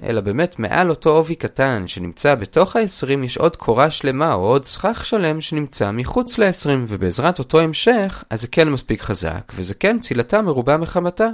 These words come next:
אז עושים כאילו שגם העובי שבפנים הוא מספיק חזק, או שהוא עושה מספיק צל. זה ההסבר הראשון.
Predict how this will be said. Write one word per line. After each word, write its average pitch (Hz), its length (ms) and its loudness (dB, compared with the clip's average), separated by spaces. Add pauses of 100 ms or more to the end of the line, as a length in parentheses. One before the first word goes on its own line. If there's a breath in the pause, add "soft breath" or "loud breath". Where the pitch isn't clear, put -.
אז 90 120 -6
עושים 165 320 -2
כאילו 226 560 0
שגם 165 400 0
העובי 185 260 2
שבפנים 214 640 -2
הוא 220 160 0
מספיק 226 320 0
חזק, 185 400 0
או 170 80 -2
שהוא 202 300 4
עושה 247 260 2
מספיק 190 380 -2
צל. 139 320 2 (480 soft breath)
זה 139 200 4
ההסבר 120 340 2
הראשון. 92 520 -4